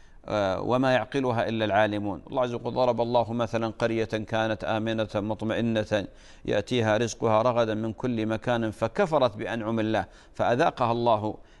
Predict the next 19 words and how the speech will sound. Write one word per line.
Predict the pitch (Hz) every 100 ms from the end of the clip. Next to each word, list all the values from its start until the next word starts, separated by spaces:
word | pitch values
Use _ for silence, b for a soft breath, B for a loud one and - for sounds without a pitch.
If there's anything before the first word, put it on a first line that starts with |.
| -
لباس | 117 120 110
الجوع | 104 104 123 107
والخوف | 107 - 127 123
بما | 156 160
كانوا | - 170 156
يصنع-، | 139 139 139 -
يصنعون". | - - 147 165 - B B B 113
ضرب | 135 127
الله | 123 131 127 120
مثلًا، | 127 117 120 120 117 - B B - -
آه، | 113 107 98 107 110 98 - 98 98 85 98
آه، | 110
آه، | 107
ضرب | 120 127 117
الله | 120 123 123 117 - - - -
مثلًا، | 117 123 117 117 107 - B B -
يضرب | 143 151 131
الله | 135 139
الأمثال، | 120 117 107 117 85